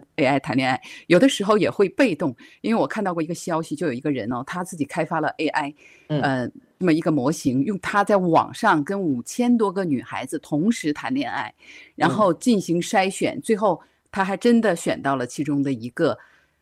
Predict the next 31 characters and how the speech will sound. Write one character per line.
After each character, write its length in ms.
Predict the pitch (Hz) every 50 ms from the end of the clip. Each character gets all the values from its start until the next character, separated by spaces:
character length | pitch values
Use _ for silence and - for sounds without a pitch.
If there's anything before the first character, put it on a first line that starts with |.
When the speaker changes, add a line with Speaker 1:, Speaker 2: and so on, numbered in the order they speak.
| _ _ _ _ _ _ _ _
Speaker 1:
呃， 320 | - 170 160 143 131 123
最 180 | 117 - - 226
后 200 | 185 165 180 160
订 200 | 160 190 160 147
婚 280 | 127 - 147 135 135 131
结 160 | - 104 120
婚 200 | - - 143 131 127
了。 100 | 117 113
他 160 | - 175 170
最 100 | - 190
后 80 | 175
把 140 | 170 160 139
他 180 | 117 - 170 160
自 160 | 156 - 170
己 80 | 151 131
的 140 | - 131
经 300 | 123 - - 170 160 156
历 160 | 170 175 165 147
啊， 100 | 135 131
他 160 | - 170 160
的 100 | 147 151
工 220 | 143 165 156 160
作 140 | 165 175 151
流 180 | 135 117 139 151
程， 220 | - 156 143 139
他 120 | - 156
还 140 | 147 147 165
都 140 | 143 156 143
公 260 | 143 _ - 202 220
布 220 | 233 359 359 285
了。 60 | 156